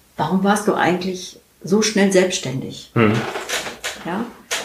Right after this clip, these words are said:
Speaker 1: Und ich habe immer gedacht, das liegt daran, dass meine Eltern selbstständig waren.
Speaker 2: Mhm.
Speaker 1: Jein, muss ich heute sagen. Ich habe mir ma-, mal die, die Ahnenreihe angeschaut von mir, väterlicherseits.
Speaker 2: Mhm.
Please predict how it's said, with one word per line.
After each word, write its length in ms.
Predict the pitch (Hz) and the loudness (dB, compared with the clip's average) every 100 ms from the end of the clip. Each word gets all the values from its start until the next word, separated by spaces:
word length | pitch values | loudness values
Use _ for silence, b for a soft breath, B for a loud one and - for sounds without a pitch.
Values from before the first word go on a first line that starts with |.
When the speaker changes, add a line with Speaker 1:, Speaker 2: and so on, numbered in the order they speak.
| - | -10
Speaker 1:
Und 140 | - 196 | 0 2
ich 140 | 196 | 4
habe 160 | 220 247 | 4 6
immer 180 | 226 214 | 6 4
gedacht, 460 | 180 - 147 - - | 4 4 2 2 -2
das 180 | 202 214 | -2 -2
liegt 200 | 214 - | -2 0
daran, 220 | 175 170 | 0 0
dass 120 | 190 | 0
meine 240 | 180 170 160 | 0 0 2
Eltern 320 | 160 330 214 | 2 2 2
selbstständig 580 | 143 139 - - - 147 | 0 -2 -8 -8 -10 -10
waren. 160 | 135 - _ - | -12 -14 _ -2
Speaker 2:
Mhm. 280 | 104 104 - - _ _ _ _ _ _ _ _ _ _ - | 0 -2 -6 -16 _ _ _ _ _ _ _ _ _ _ -10
Speaker 1:
Jein, 540 | - 170 185 156 147 147 | 2 4 6 4 2 -4
muss 220 | 147 139 | -4 -2
ich 160 | 143 143 | -4 -2
heute 260 | 143 143 | -2 -2
sagen. 580 | 139 151 143 139 139 - - b b b _ | -4 -4 -4 -4 -8 -10 -18 b b b _
Ich 100 | 190 | -2
habe 100 | 208 | 2
mir 120 | 214 | 2
ma-, 120 | 190 190 - | 2 0 -4
mal 400 | 165 180 170 175 | -2 0 2 0
die, 260 | 175 170 165 160 165 B B B - | -2 -6 -6 -8 -10 B B B -8
die 140 | - | -2
Ahnenreihe 960 | 139 185 269 226 180 170 - 147 156 160 | 4 4 6 6 4 0 0 4 6 4
angeschaut 720 | 156 160 156 - 147 139 139 | 2 2 2 2 4 2 2
von 260 | - 147 156 | -4 -2 0
mir, 180 | 147 147 | 0 -2
väterlicherseits. 1000 | 147 190 208 165 147 151 147 147 208 - | -2 2 4 2 0 -2 -2 -2 0 2
Speaker 2:
Mhm. 240 | 110 135 | 2 2